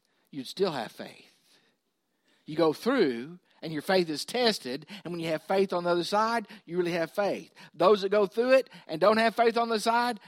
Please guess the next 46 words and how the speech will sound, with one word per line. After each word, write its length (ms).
never 380
had 220
faith 300
to 80
begin 320
with. 180
John 320
says, 420
"They 120
went 180
out 200
from 180
us 200
to 120
prove 300
they 120
were 80
never 220
part 420
of 180
us." 200
Read 180
First 240
John. 300
Boy, 160
that's 220
awful 240
harsh, 380
Brother 180
Gary. 320
Read 220
your 60
scripture. 580
If 140
you 100
really 320
get 220
Jesus 500
once, 460
you 40
can't 220
ever 140
get 140
away 200
from 240
him. 180